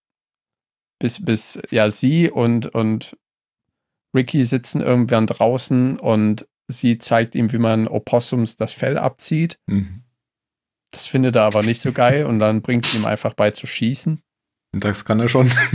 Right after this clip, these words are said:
Speaker 2: <laughs>
Speaker 1: Das findet er geil.
Speaker 2: Ja.
Speaker 1: Und, äh,
Speaker 2: Dann jagen sie noch das Wildschwein. <laughs>
Speaker 1: Genau. Und das find, ist ja auch so geil, ne?
Speaker 2: Ja.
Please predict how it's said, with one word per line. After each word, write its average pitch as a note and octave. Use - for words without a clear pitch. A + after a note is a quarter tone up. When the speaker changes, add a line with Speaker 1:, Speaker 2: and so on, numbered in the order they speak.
Speaker 2:
<laughs> -
Speaker 1:
Das -
findet A#2
er A2+
geil. C3
Speaker 2:
Ja. G#2
Speaker 1:
Und, A#2
äh, A2
Speaker 2:
Dann B2+
jagen B2
sie B2+
noch A#2+
das A#2
Wildschwein. A2
<laughs> -
Speaker 1:
Genau. E3
Und D#3
das D#3+
find, F#3+
ist D3+
ja -
auch D#3+
so D#3+
geil, G2+
ne? B2
Speaker 2:
Ja. B2